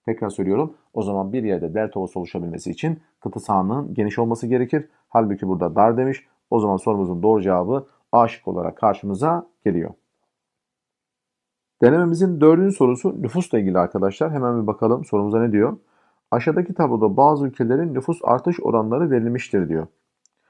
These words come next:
Bu ülkelerin nüfus artış hızlarının farklı olmasında faktörlerinden hangilerinin etki olduğu söylenemez. Hemen bakalım arkadaşlar. Bu ülkeler bakın görüldüğü gibi Türkiye, Almanya, Bulgaristan, Suudi Arabistan,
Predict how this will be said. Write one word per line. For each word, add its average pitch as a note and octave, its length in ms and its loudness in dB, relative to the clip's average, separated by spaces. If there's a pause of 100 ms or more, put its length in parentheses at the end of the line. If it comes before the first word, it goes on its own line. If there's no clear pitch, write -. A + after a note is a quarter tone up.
(360)
Bu F#3+ 160 4
ülkelerin B2 440 2
nüfus E3+ 300 0
artış D3 380 2
hızlarının A#2+ 340 0
farklı A#2+ 340 0
olmasında G2 560 0 (320)
faktörlerinden B2+ 680 2
hangilerinin A#2 520 -2
etki G#2+ 260 -4
olduğu A2+ 200 2
söylenemez. F#2+ 640 -2 (440)
Hemen D#3+ 240 0
bakalım D3+ 300 2
arkadaşlar. A#2+ 560 0
Bu C3 120 2
ülkeler B2 360 0
bakın C3 240 -4
görüldüğü A2+ 300 0
gibi G2 180 -2
Türkiye, G2 520 -2 (320)
Almanya, G2 560 0 (280)
Bulgaristan, G2 640 -2 (140)
Suudi G2 240 -2
Arabistan, G#2 520 -2